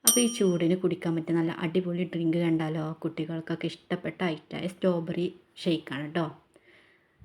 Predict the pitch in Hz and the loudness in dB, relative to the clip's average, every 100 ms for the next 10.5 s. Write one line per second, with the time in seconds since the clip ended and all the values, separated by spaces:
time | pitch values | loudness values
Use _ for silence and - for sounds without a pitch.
0 | - - - - 240 262 226 226 196 170 | -20 -20 -20 -8 2 6 8 10 8 6
1 | 170 208 208 185 - 170 180 170 156 156 | 4 2 2 2 2 4 6 4 2 -2
2 | - - 214 202 170 165 160 196 - 185 | -4 -4 -4 -2 -2 -2 -2 -6 0 2
3 | 170 160 185 185 175 160 190 - 196 170 | 2 0 -4 0 0 2 -2 0 4 4
4 | - 165 - 208 226 226 175 165 - 170 | 2 -8 -6 0 0 2 0 0 -2 -4
5 | 160 175 - 165 156 - 160 160 160 147 | -2 -6 -2 -2 -2 -4 -6 -4 -4 -6
6 | _ - _ _ _ _ _ _ _ - | _ -20 _ _ _ _ _ _ _ -20
7 | _ _ _ _ _ _ _ _ _ _ | _ _ _ _ _ _ _ _ _ _
8 | _ _ _ _ _ _ _ _ _ _ | _ _ _ _ _ _ _ _ _ _
9 | _ _ _ _ _ _ _ _ _ _ | _ _ _ _ _ _ _ _ _ _
10 | _ _ _ 247 | _ _ _ 2